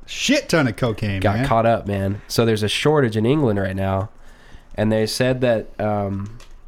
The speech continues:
Speaker 2: oh, I forgot what the number was. It's, like, annually thirty tons. I think it's, like, thirty, thirty-five tons of cocaine imported into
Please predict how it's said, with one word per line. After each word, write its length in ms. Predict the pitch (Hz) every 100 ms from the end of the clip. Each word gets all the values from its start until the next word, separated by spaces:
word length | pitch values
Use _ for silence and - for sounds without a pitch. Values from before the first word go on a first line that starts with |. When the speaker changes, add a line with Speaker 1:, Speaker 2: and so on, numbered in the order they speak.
| - 131
Speaker 2:
oh, 120 | 113
I 20 |
forgot 220 | - 107
what 100 | 104
the 60 | 101
number 180 | 101 98
was. 220 | 98 - - - - -
It's, 160 | 110
like, 280 | 135 120 - - - - - - -
annually 640 | 120 120 139 147 143 151 147
thirty 400 | - 135 135 139
tons. 500 | 135 123 110 101 -
I 40 | 107
think 200 | 131 113
it's, 80 | -
like, 160 | 104
thirty, 400 | - 127 131 131
thirty-five 440 | - 120 117 117 -
tons 280 | 117 110
of 80 | 101
cocaine 400 | 113 101 110 104
imported 580 | 104 117 113 120 113 107
into 540 | 107 107 - 107 104